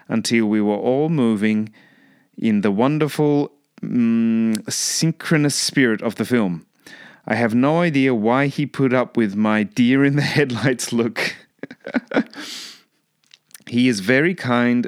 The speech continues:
and considerate. I truly owe him for getting me going in my career. He never put me in harm's way ever and kept encouraging me to do the best work I could.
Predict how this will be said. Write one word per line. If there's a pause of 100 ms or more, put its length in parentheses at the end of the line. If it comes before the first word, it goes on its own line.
(120)
and
considerate. (560)
I
truly
owe
him
for
getting
me
going
in
my
career. (540)
He
never
put
me
in
harm's
way
ever
and
kept
encouraging
me (480)
to
do
the
best
work
I
could.